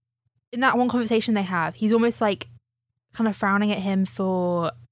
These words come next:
wanting a promotion and wanting to be higher up. So it's like, the capitalism aspect and the people who are conforming to it,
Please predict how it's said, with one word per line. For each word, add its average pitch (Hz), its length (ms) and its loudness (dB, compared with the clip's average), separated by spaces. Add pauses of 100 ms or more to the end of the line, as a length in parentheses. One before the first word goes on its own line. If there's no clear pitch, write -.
wanting 196 440 -2
a 180 60 -2
promotion 175 400 -4
and 170 100 -4
wanting 170 340 -6
to - 100 -18
be 170 120 -8
higher 165 300 -4
up. 175 300 -4 (260)
So - 120 -6
it's 190 180 -2
like, 202 180 0 (800)
the 208 280 0
capitalism 208 600 0
aspect 175 460 -6
and 196 80 -2
the 185 40 -4
people 180 280 -6
who 190 120 -6
are 175 60 -4
conforming 175 520 -6
to 165 120 -10
it, - 260 -6